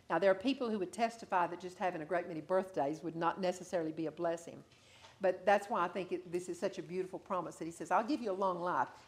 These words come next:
but you'll also be satisfied in, in, as you live it out." I had a lady who was about to have her hundredth birthday, and she called me. She lived up north.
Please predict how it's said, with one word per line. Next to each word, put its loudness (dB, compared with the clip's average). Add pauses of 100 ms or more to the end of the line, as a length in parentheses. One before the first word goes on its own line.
but -14
you'll 0
also 0
be -8
satisfied -2
in, -8
in, -8 (600)
as -2
you -4
live -4
it -2
out." -2 (460)
I 8
had 4
a 2
lady 4
who -4
was -6
about 0
to -8
have -4
her -4 (140)
hundredth -2
birthday, 0 (400)
and -4
she -8
called 0
me. -6
She -14
lived 0
up -2
north. -4